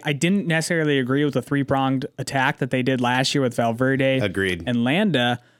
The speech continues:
Speaker 1: but it, and it, of course, didn't work as they wanted because nobody really did that, that well. But I,
Speaker 2: Mm-hmm.
Speaker 1: I would love to see Quintana 'cause he is a fiery rider. He's short, so it gives me hope
Speaker 2: <laughs>
Speaker 1: seeing a sh-,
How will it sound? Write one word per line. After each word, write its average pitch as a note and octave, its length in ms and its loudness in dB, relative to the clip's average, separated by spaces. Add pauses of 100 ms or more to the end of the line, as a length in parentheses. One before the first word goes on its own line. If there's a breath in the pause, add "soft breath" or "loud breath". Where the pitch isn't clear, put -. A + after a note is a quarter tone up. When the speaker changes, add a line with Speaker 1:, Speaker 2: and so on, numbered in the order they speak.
(320 soft breath)
Speaker 1:
but D3 380 0
it, D#3 240 -2
and D3 240 0
it, C#3+ 160 -2 (260)
of - 120 -4
course, D#3+ 280 2
didn't D3+ 540 0
work D3 320 0
as C3+ 100 0
they C3+ 120 2
wanted D#3 340 0
because C#3+ 360 0
nobody C#3 320 2
really C3 260 0
did C3+ 180 -2
that, B2 200 0 (220)
that C3 280 0
well. C3 340 2
But A#2 320 -2
I, C#3 200 2
Speaker 2:
Mm-hmm. C3 80 0
Speaker 1:
I C3 40 0
would D3 240 0
love C#3+ 140 0
to C#3 60 -4
see C#3+ 200 -4
Quintana B2+ 540 -2
'cause A#2+ 240 -2
he C3 140 -2
is B2 120 0
a A#2+ 60 -2
fiery B2 560 0 (280 soft breath)
rider. B2 500 2 (160 soft breath)
He's B2+ 160 -2
short, C#3+ 400 0
so B2+ 80 -2
it A#2+ 80 -2
gives B2 200 -2
me B2+ 140 0
hope C3 240 0
Speaker 2:
<laughs> - 320 2
Speaker 1:
seeing C#3+ 180 2
a C#3 40 0
sh-, - 160 0